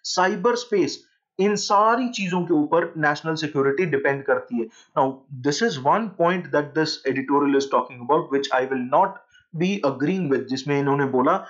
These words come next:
कि that not expensive capital equipment as India's military has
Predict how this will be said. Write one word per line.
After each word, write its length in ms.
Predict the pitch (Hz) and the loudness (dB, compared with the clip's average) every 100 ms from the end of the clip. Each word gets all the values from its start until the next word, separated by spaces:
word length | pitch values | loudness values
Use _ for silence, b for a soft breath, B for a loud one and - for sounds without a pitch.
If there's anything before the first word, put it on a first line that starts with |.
| B B | B B
कि 80 | 180 | 2
that 160 | 190 190 - 143 143 | 2 0 -4 -4 2
not 180 | 165 185 | 2 2
expensive 680 | - 151 - 170 165 190 185 170 | -2 -6 -2 -2 0 -2 0 0
capital 320 | 143 151 160 | 0 -2 -2
equipment 480 | 135 139 139 170 175 139 | 0 -2 0 -2 0 0
as 120 | 139 | 0
India's 480 | - 131 139 143 127 | -6 -2 2 2 0
military 380 | 123 123 139 180 - | -2 -2 0 -2 0
has 140 | 123 | 2